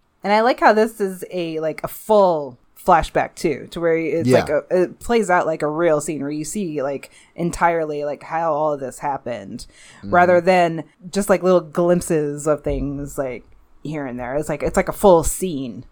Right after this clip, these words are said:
Speaker 1: too, which I thought was a little bit different than how I'd seen it done before.
Speaker 2: Sure. It's not pieces.
Speaker 1: Yeah, it's not
Speaker 2: It's
Speaker 1: pieces. It's
Speaker 2: all
Speaker 1: like a,
Speaker 2: of it.
Speaker 1: it's
Speaker 2: Yeah.
Speaker 1: a, it's a whole story. And it's so, it's so sad,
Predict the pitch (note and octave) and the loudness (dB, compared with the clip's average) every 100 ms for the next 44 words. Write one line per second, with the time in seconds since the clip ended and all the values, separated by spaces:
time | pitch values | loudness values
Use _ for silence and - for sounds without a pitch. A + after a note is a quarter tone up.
0 | - D3+ - D3 D#3 D3+ B2 D3+ D3+ D3 | -12 -8 -6 -4 -4 -4 -4 -4 -2 -2
1 | C#3+ D#3 - D3 D3 D3 C#3 C3+ - - | -2 -2 0 -4 -2 -2 -2 -4 -8 -18
2 | - D#3+ C#3 C3+ D3+ C3+ B2 C3+ B2+ A#2+ | -6 0 0 -2 -8 -8 -4 -4 -4 -4
3 | C#3 B2 A#2+ - - - - - - C#3+ | -2 0 -2 -6 -2 -2 0 -2 -2 0
4 | B2 C#2+ C#2+ _ _ _ _ - G#2 - | 0 0 -8 _ _ _ _ -8 -6 0
5 | C3+ A2 - - C3 A#2 F#2+ D#2 D2 - | 2 2 -2 -6 -4 -4 -6 -10 -10 -14
6 | - F#3 F#3 D#3+ A#3+ G#3+ - A3+ F#3 D#3+ | -8 0 2 2 2 0 2 0 0 -2
7 | E3 G3+ G#3 F2+ - D#2+ D2+ - - F#2+ | 0 2 4 2 0 -6 -10 -10 -8 -2
8 | D#3 C#3 - D#3 E3+ F3+ D3 C3+ - - | -2 -4 -8 -6 0 2 0 -6 -12 -6
9 | F3+ D3+ B2+ A#2+ A#2 _ _ _ - G3 | -4 -4 -6 -14 -20 _ _ _ -4 -2
10 | G3+ D4+ C4 G#3+ A3+ - F3+ - E3 C3+ | 2 0 2 0 0 2 2 2 0 0
11 | C#3 | -2